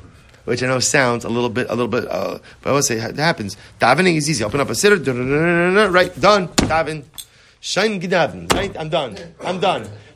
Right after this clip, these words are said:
right? I have not spoken one word to God, but I've davened. So it says the Piagetna, this is a process. The process is, you feel the emotion, the door is open. Allow yourself to feel it. Allow yourself to experience it.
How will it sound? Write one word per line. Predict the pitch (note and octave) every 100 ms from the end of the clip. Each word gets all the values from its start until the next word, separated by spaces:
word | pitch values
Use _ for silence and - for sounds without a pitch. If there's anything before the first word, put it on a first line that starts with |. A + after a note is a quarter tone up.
| -
right? | E3+ F#3 - _ _ -
I | C#3
have | A#2
not | B2+ C#3 -
spoken | - C3+ A2+ G#2+ F#2+
one | F#2+ C3 A#2 - E2
word | G#2 G2+ - -
to | D#2+
God, | - F3 C3 C2 - - _ _ _
but | -
I've | E2+ E2+
davened. | E3 C#3+ - - - - - -
So | C3+
it |
says | F3+ D#3+
the | D#3
Piagetna, | B2+ A2 D3+ C#3+ A#2
this | G#2 C3+
is | A#2+
a | F#2+
process. | - F#3 E3 - - - - - _ - - -
The | A#2
process | F#3 G3 - A#2 -
is, | F2+ F#2 - - - - -
you | G#2
feel | - C#3
the | D#3+
emotion, | E3 A2 G2 A2+ A#2+ - - - _ -
the |
door | A#2 B2 B2
is | B2 A2+
open. | F#2 D#2+ C#2+ C#2 _ _ _ _ _
Allow | A2 A2+ A#2+ D3+
yourself | D#3+ C#3+ C3+ - A2+ A#2 -
to | -
feel | - - - G#2+ C#2+
it. | C#2+ -
Allow | F2+ G2
yourself | B2+ A#2 A2 G2+
to | F#2
experience | - - G#2 F2 D2+ -
it. | E2+